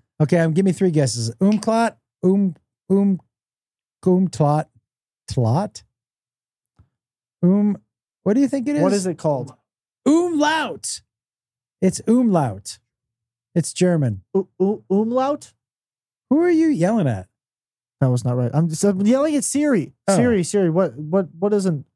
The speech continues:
Speaker 2: u-, umlaut?
Speaker 1: What, eh, what is an umlaut? It's too
Speaker 2: An
Speaker 1: du-
Speaker 2: umlaut is a symbol that is written over vowels in German and some other languages to indicate the way in which they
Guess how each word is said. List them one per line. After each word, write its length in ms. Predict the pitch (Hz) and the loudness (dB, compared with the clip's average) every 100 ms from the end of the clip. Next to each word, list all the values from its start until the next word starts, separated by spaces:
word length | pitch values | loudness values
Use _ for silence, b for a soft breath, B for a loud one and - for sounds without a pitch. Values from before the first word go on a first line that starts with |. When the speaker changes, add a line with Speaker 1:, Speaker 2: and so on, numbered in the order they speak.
| 160 | -6
Speaker 2:
u-, 200 | 170 - - | -4 -6 -2
umlaut? 600 | 196 196 143 123 123 - _ _ _ _ _ 143 | 0 0 -2 -4 -6 -12 _ _ _ _ _ 0
Speaker 1:
What, 380 | 165 202 196 - | 2 2 0 -6
eh, 140 | 156 - _ - | -8 -8 _ -4
what 200 | 170 208 | 0 2
is 160 | 226 | 2
an 120 | 196 135 | 2 0
umlaut? 400 | 120 104 90 - - | 0 -2 -6 -12 -12
It's 200 | 135 - | -10 -6
too 120 | - | -2
Speaker 2:
An 60 | 190 | 2
Speaker 1:
du- 100 | 214 | 2
Speaker 2:
umlaut 360 | 247 247 254 220 | 2 0 0 0
is 120 | 208 | 0
a 80 | 185 | -2
symbol 340 | 226 226 220 | -2 0 2
that 80 | 190 | 2
is 80 | 190 | 0
written 160 | 185 | 0
over 160 | 190 175 | 0 2
vowels 400 | 180 185 190 175 | 2 2 0 0
in 100 | 156 | 0
German 320 | 175 180 185 | 0 2 2
and 120 | 156 | 0
some 160 | - 175 | 0 0
other 140 | 170 | 2
languages 420 | 156 160 160 156 - | 2 2 2 0 -2
to 100 | 143 | -2
indicate 400 | 165 165 156 143 | 0 0 0 0
the 80 | 139 | 2
way 220 | 143 143 | 2 2
in 120 | 139 | 0
which 180 | 135 - | -2 0
they 140 | 135 | -2